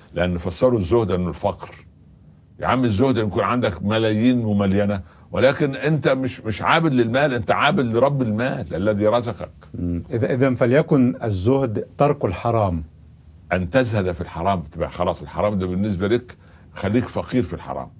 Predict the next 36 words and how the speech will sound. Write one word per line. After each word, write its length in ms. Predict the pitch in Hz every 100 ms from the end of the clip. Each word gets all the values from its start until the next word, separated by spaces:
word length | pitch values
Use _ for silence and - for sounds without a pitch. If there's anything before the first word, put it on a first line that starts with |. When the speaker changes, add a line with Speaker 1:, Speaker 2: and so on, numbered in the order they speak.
| -
Speaker 2:
مم. 280 | 85 85 85
Speaker 1:
خليك 420 | 87 98 117 85
معدم 400 | 110 123 101 101
في 80 | 87
الحرام، 400 | - 80 78 69 - - - - -
خليك 240 | 92 110
محتاج، 540 | 98 80 - 120 107 82 - - - - - - -
لكن 260 | 95 95 98
لا 160 | 107
Speaker 2:
يعني 160 | 113 120
Speaker 1:
تكن 80 | 113
Speaker 2:
فضلتك 240 | 143 156
تشجع 380 | 131 151 147 135
الشباب 340 | 107 120 123 139
على 200 | 120 117
الإقبال 380 | - - 120
على 180 | 127 107
الدنيا، 440 | 95 117 143 147 123
لكن 360 | 131 127 107
بما 340 | 104 107 110 110
يزرع 360 | 131 110 123 127
Speaker 1:
بمنطق 360 | 127 147 143
Speaker 2:
للآخرة. 200 | 117 120
Speaker 1:
أنه 260 | 123 123 127 98
ما 120 | 107
دام 140 | 117
حلال، 500 | 98 98 117 139 156 101 -
Speaker 2:
أيوة. 220 | 90 104
Speaker 1:
نعم 160 | 113 110
المال 300 | 98 101 95
الصالح 400 | 90 90 87 78
للعبد 340 | 76 73 73
الصالح. 500 | - - 85 73 - - - -
Speaker 2:
طب: 160 | 160
"إن 200 | 175 185
لله 260 | 170 151